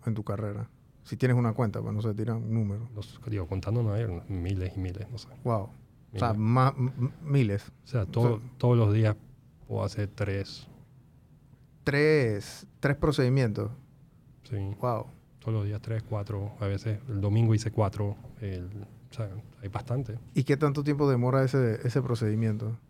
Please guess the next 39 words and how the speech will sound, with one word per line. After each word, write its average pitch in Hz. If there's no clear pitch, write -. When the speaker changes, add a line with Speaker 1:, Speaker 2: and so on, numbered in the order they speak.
Speaker 2:
Como 110
veinte 113
minutos. 104
Speaker 1:
Ah, 156
o 117
sea, 113
es 117
algo, 127
es 123
Speaker 2:
Sí. 117
Speaker 1:
algo 107
Speaker 2:
Algo 101
Speaker 1:
rel-, 101
Speaker 2:
rápido. 120
Speaker 1:
relativamente 117
rápido. 107
Wow, 117
este, 123
¿y -
cómo 151
tú 156
ves 156
el, 156
la 131
industria 139
aquí 147
en, 113
en 110
Panamá 110
en 147
esto? 156
O -
sea, 107
¿tú 120
la 123
ves 131
evolucionando 123
más? 156
Porque, 113